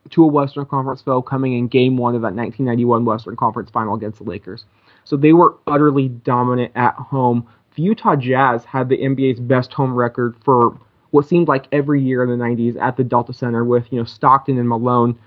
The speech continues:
Those fans were just as rowdy as the Blazer fans. So many believe that this series was just going to be, you know, if somebody could win a game on the other team's home court, they were gonna win the series. That's just how it was gonna be.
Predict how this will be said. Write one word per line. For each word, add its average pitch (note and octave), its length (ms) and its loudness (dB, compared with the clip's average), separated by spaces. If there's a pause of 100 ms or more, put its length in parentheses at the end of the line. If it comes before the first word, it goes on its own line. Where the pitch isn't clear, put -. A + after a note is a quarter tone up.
(340)
Those C#3+ 240 4
fans C#3+ 320 0
were A#2+ 340 0 (320)
just G#3 300 2
as C3+ 100 2
rowdy B2+ 400 2
as A#2 80 2
the A#2+ 80 -4
Blazer A#2 320 -2
fans. A#2 260 -4
So C3+ 360 4 (460)
many F#3+ 300 6
believe C#3+ 440 4
that B2+ 120 -4
this C#3+ 220 2
series B2+ 560 0
was C3 460 2
just C3 420 0
going B2+ 300 4
to C3 100 -4
be, A#2+ 440 0
you C3+ 100 -2
know, A#2+ 200 0 (120)
if - 140 0
somebody G#3 320 2
could C#3+ 120 6
win C#3 180 6
a C3 60 6
game B2+ 320 4
on A#2 100 2
the A#2+ 120 0
other B2 180 2
team's B2+ 320 -2
home B2 260 0
court, A#2+ 340 2
they C#3 280 6
were C3+ 100 6
gonna B2+ 140 0
win A#2 340 0
the B2+ 140 -4
series. A#2 280 -2
That's A#2+ 140 -2
just C#3 140 -4
how C#3 240 4
it B2 60 2
was C#3 180 0
gonna B2 180 -6
be. G#2 240 -12